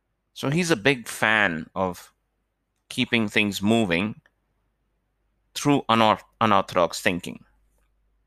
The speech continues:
Arianna Huffington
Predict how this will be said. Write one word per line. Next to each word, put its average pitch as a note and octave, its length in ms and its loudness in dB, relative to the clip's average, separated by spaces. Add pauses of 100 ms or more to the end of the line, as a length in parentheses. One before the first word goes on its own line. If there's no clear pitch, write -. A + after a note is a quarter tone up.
(1400)
Arianna C3+ 560 4
Huffington - 680 -2